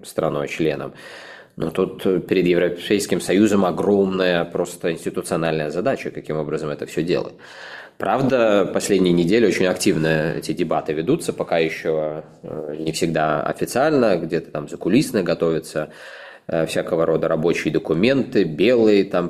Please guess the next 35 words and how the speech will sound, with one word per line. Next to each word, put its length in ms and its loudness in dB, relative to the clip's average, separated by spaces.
papers, 680 -2
э, 480 -2
как 180 -8
это 220 0
призвано 400 -2
называть. 280 -2
То 40 -2
есть 100 -4
разные 280 4
страны 280 2
начинают 360 0
генерировать 560 -4
разные 340 -4
идеи. 220 -8
Сейчас 340 -2
в 40 -4
Европейском 420 -2
Союзе 460 2
как 160 -6
бы 120 2
выкристаллизовывается 1000 2
две 340 0
идеи. 560 2
Обе 580 2
о 120 -8
том, 260 -2
что 420 -2
так 200 -6
или 100 -2
иначе 300 -6
нужно 300 -6
расширяться, 840 -2
притом 320 -6
не 100 -6
только 600 -4